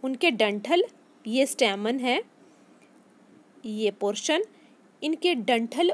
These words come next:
ऊपर से फूले हुए होते हैं। फूले हुए भाग पर येलो कलर का पाउडर होता है, जिन्हें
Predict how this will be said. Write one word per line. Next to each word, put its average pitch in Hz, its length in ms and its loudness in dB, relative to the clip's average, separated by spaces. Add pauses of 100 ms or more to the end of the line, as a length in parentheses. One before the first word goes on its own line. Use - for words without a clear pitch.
ऊपर 254 320 -2
से 320 320 0
फूले 240 340 2
हुए 269 260 0
होते 202 420 -4
हैं। 175 280 -12 (1160)
फूले 247 380 -2
हुए 359 220 0
भाग 208 380 -8 (100)
पर 349 180 0 (120)
येलो 226 340 0
कलर 294 320 -2
का - 140 -6
पाउडर 196 440 -4
होता 269 340 -2
है, 285 280 -6
जिन्हें 262 400 -2